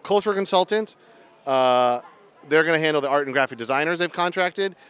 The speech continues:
uh, and they have a designer attached to it.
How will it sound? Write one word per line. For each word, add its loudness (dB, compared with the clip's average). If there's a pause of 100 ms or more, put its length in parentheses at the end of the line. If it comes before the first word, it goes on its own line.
(180)
uh, 2
and -2
they 2
have 2
a 0
designer -4
attached -8
to -12
it. -16